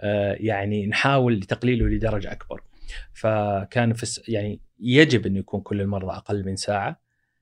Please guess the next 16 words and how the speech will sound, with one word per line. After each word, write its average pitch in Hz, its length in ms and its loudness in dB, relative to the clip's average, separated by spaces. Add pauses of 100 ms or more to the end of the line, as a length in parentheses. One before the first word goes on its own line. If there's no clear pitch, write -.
(280)
غالبيتهم 113 680 4
أقل 104 260 0
من 101 120 0
خمسة 120 280 2
وأربعين 104 360 -2
دقيقة، 120 640 -4 (680)
وإن 123 220 2
كان 151 180 4
في - 100 -2
المستطاع 127 480 2
فهي 107 300 -2
في 107 120 -8
خلال 107 340 -2
ثلاثين 98 440 -2
دقيقة. - 400 -12
طبعا، 113 400 -2